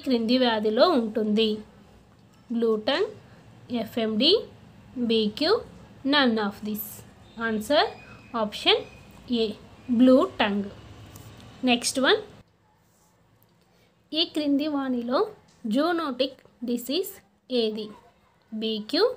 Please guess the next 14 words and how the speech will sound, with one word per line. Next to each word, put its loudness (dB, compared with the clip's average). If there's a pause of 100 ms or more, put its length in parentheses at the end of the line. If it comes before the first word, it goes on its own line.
(640)
rabies, -4 (540)
gout, -2 (600)
ఎఫ్ఎండి. -2 (840)
ఓకే, -2 (300)
ఈ -2
క్రింది -4
వాటిలో 0 (240)
zoonotic -4
disease -4
అనేది 0 (460)
ర్యాబిస్కి -4
సంబంధించినటువంటిది. -4 (380)
Answer 2
option 0